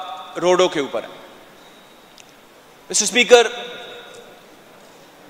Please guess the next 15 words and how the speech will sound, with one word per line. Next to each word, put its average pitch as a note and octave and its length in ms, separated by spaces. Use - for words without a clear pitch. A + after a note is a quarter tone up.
निगत G3+ 300
बीबी A3+ 340
भी G#3+ 380
इस G3 240
बात G3+ 280
की G#3+ 80
गवाह G3 340
है F#3+ 160
और F#3 160
इस G#3+ 360
हाउस G#3 340
के G#3 100
बहुत G3 260
ज़्यादा F#3 260
members, F3+ 560